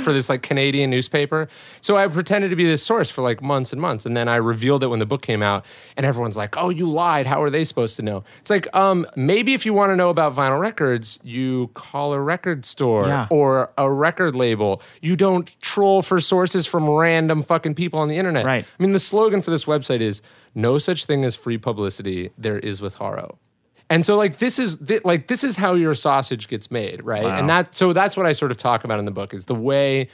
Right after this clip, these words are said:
Speaker 1: in which these, these places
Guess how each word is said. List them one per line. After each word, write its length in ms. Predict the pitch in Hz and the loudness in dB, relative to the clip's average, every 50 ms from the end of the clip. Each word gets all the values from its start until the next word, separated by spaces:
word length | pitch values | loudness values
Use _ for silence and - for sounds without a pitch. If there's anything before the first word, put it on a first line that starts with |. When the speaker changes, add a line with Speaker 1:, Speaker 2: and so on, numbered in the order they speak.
| - - - _ _ | -18 -20 -20 _ _
Speaker 1:
in 200 | - 131 127 123 | -4 -2 -2 0
which 400 | 123 120 117 107 - - - - _ _ _ _ _ _ | 2 0 0 0 -4 -10 -10 -12 _ _ _ _ _ _
these, 500 | - 113 117 117 117 113 107 104 - - - _ _ _ _ _ _ _ _ _ _ _ - | -8 -4 -2 0 0 0 -2 -2 -6 -10 -14 _ _ _ _ _ _ _ _ _ _ _ -8
these 200 | 123 127 123 113 | -6 -6 -6 -6
places 540 | - - 147 143 135 - - 123 110 104 | -4 -2 0 0 0 0 0 -2 -2 -4